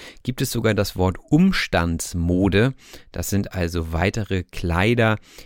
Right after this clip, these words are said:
die für Schwangere, also der Umstand ist, dass die schwanger sind, geeignet sind. Also, dass man den Umstand mit einberechnet bei der Kleiderwahl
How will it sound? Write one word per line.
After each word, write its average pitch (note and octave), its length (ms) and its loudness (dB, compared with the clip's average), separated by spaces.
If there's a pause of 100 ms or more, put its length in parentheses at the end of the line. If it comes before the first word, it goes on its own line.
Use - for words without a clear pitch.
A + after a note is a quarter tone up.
(240)
die F#2 260 -2
für F2+ 360 0
Schwangere, G2 960 0
also D#2+ 300 -6 (120)
der - 120 -4
Umstand F#2 460 -2
ist, - 240 -6
dass D#2+ 100 -4
die - 160 -8
schwanger A#2+ 500 0
sind, A2+ 260 0 (520)
geeignet - 540 -2
sind. D#2+ 320 -10 (300)
Also, D#2+ 420 -2 (220)
dass - 220 -6
man D#2+ 240 -2 (200)
den E2+ 160 -4
Umstand B2+ 840 0
mit E2+ 340 -6
einberechnet A#2+ 880 -2
bei F2 160 0
der F2+ 120 0
Kleiderwahl E2+ 800 0